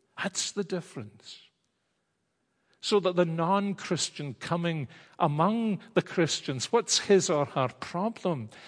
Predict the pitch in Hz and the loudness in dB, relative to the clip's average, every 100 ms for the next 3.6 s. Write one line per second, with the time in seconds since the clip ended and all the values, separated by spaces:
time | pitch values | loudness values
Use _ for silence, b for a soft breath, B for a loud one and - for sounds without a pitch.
0 | B - 240 220 220 202 - 180 - - | B 2 4 4 2 0 4 4 4 -8
1 | - 180 196 165 156 - 170 175 151 131 | -2 0 0 0 0 2 2 4 4 2
2 | 120 - B B B B - 170 - 226 | 0 -2 B B B B -2 -2 -2 0
3 | 220 190 - - 170 | 2 2 0 -2 -2